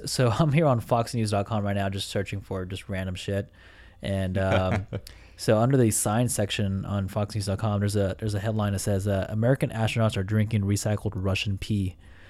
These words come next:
Speaker 1: And, um, it says here,
Speaker 2: Whoa.
Speaker 1: yeah, it says here, "Every drop of ru-, every, every drop of water counts on board the International Space Station, and drinking recycled urine is a fact of life if you're an American astronaut." So that's a pretty interesting fact, guys, in case you were just wondering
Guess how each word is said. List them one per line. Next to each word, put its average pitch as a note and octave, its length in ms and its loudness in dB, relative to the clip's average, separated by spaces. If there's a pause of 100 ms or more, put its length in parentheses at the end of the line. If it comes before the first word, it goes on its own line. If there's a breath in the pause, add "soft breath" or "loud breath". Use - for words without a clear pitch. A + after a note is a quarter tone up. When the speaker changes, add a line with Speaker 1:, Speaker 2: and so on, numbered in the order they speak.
(320 loud breath)
Speaker 1:
And, G2+ 420 0
um, F#2+ 460 0
it F2+ 80 -6
says A#2+ 140 0
here, G#2+ 100 4
Speaker 2:
Whoa. E2 220 0 (100)
Speaker 1:
yeah, C3+ 360 4
it G2+ 60 4
says B2+ 140 0
here, B2+ 100 4
"Every B2+ 200 4
drop A#2+ 200 4
of A2 280 -4
ru-, G#2+ 180 0
every, C3 180 0
every D3+ 160 4
drop C#3+ 220 4
of G#2+ 80 2
water G#2+ 340 4
counts A2 360 -2
on G2+ 120 0
board G2+ 240 2
the G2+ 80 -2
International G2+ 520 -2
Space G2+ 280 -2
Station, G2+ 420 -2
and F#2 160 -2
drinking A2 280 0
recycled G#2 420 0
urine G2+ 340 0
is G2 120 -6
a G2+ 60 -4
fact F#2+ 320 -6
of F#2 120 -10
life G2 280 -4
if - 140 -14
you're G2 100 -2
an F#2+ 60 -2
American F#2 320 -4
astronaut." F#2+ 520 -4 (500 loud breath)
So - 120 -4
that's G#3 120 -2
a G3+ 60 0
pretty A#2 160 4
interesting G2+ 300 0
fact, G2 280 -4
guys, G#2+ 260 0
in G2+ 60 -4
case G2 240 -4
you F#2+ 80 -4
were F2+ 40 -4
just G2 160 -8
wondering G2 560 -2